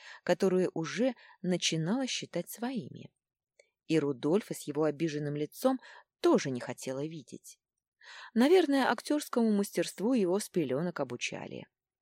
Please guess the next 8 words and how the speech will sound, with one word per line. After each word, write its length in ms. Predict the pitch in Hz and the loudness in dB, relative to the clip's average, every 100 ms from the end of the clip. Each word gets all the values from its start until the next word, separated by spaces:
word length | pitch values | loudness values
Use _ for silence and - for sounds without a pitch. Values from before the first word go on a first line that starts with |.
| _ _ _ _ _ _ _ | _ _ _ _ _ _ _
«Оба-на!» — 1040 | - 233 302 208 143 131 127 127 151 214 247 _ _ _ _ | 4 6 6 2 -2 -4 -4 -4 2 2 0 _ _ _ _
раздался 560 | - 131 123 127 - 127 | -6 -6 -2 -2 -2 -2
довольный 400 | 135 131 123 120 | -2 0 -2 -2
голос 420 | 147 240 208 - | 0 2 2 -4
за 160 | 139 139 | -8 -6
моей 260 | 135 127 | -6 -6
спиной. 520 | 147 - 208 143 113 - _ _ _ _ _ _ | -10 -6 -4 -4 -8 -16 _ _ _ _ _ _
«Оно?» 520 | 139 135 127 139 214 | 0 0 2 2 2